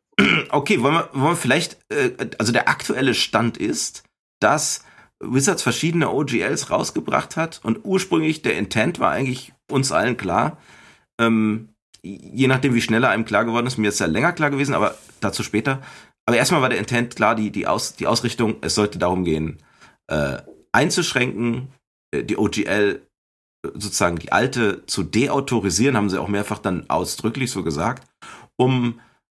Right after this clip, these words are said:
um sozusagen sch-, ja, dann hartes Regime zu fahren und, äh, die Lizenzen,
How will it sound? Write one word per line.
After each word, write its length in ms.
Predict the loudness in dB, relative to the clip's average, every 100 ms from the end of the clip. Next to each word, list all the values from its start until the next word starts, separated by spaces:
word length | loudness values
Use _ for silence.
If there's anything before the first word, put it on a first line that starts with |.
| _ _
um 180 | 2 2
sozusagen 380 | 0 2 2 0
sch-, 360 | -4 -6 -8 -12 -18 -8
ja, 260 | -2 0 0
dann 220 | -4 -2
hartes 320 | -2 -2 -2
Regime 380 | -2 0 2 0
zu 160 | -2 -10
fahren 360 | -2 0 0
und, 280 | -2 -6 -8
äh, 100 | -12
die 120 | -6
Lizenzen, 720 | -4 -2 -2 -2 -2 -2 -4